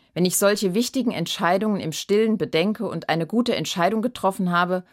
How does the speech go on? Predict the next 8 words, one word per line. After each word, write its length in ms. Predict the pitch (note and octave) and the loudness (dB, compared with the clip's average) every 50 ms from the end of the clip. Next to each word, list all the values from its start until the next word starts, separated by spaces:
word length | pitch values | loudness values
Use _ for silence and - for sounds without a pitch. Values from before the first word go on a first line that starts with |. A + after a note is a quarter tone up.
| _ _ _ _ _ _ _ | _ _ _ _ _ _ _
dann 180 | - F#3 G#3+ A#3+ | 0 2 4 4
findet 400 | A#3+ - A3 G#3 G#3 G3+ F#3+ - | 2 2 2 2 2 0 0 0
meine 240 | F3 E3+ E3+ E3+ D#3+ | 0 2 2 0 -2
Seele 380 | - D#3 D#3+ F3+ G3 F#3 - | -2 0 2 2 2 2 0
auch 160 | - E3+ - E3+ | 0 -4 -4 -2
wieder 160 | E3 E3+ D#3 | 0 0 0
ihre 320 | A#2+ F3 E3+ E3 F3 E3 | 0 0 -2 -2 -2 -2
Ruhe 340 | F#3 F#3+ F#3+ E3 C#3 B2+ B2+ | 0 2 2 2 0 0 -6